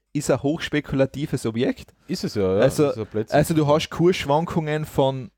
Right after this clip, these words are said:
Speaker 1: teilweise hundert Prozent, kann passieren.
Speaker 2: Aber, aber was ich mir jetzt gefragt hat, also um, um Weihnachten um war ja
Speaker 1: Ja.
Speaker 2: das Maximum noch bei, bei Bitcoin.
Speaker 1: Ja.
Speaker 2: Wenn ein Bitcoin bei knapp zwanzigtausend Dollar steht und du verkaufen willst, wer kauft es dann noch?
Speaker 1: Börsen.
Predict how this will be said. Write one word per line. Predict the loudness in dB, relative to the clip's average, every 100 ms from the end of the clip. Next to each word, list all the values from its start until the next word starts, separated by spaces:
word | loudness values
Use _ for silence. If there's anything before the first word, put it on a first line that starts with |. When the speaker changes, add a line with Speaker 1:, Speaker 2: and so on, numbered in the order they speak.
| _
Speaker 1:
teilweise | 2 4 4 4 2
hundert | 2 0 0
Prozent, | 0 -2 0 0 -2
kann | -4 0
passieren. | 0 0 -2 -2
Speaker 2:
Aber, | 2 4 4
aber | 4 2 2
was | 0
ich | 0
mir | 2
jetzt | 2 0
gefragt | 0 0
hat, | 0 0
also | -2 -2 -4
um, | -6
um | -6 -2 2
Weihnachten | 2 2 0 -4 -10
um | -4
war | -2 2 4
ja |
Speaker 1:
Ja. | 4
Speaker 2:
das | 2
Maximum | 0 -2 -2 -4 -2
noch | -4
bei, | 0 4 4
bei | 2 0
Bitcoin. | 0 -2 -2 -2 2
Speaker 1:
Ja. | 2 0 _ _ _ _ _ -6
Speaker 2:
Wenn | 0 0
ein | 2 0
Bitcoin | 0 -4 -2 -2 0
bei | 0
knapp | 0 -2 -4
zwanzigtausend | -2 -2 0 -2 0 -2 0 2
Dollar | 4 2
steht | -2 -4 -4
und | -6
du |
verkaufen | -4 -4 0 0 0 -4
willst, | -6 -2
wer | -2
kauft | 0 -2 0
es | -4 -4
dann | -6
noch? | -8 -6
Speaker 1:
Börsen. | 2 2 2 -4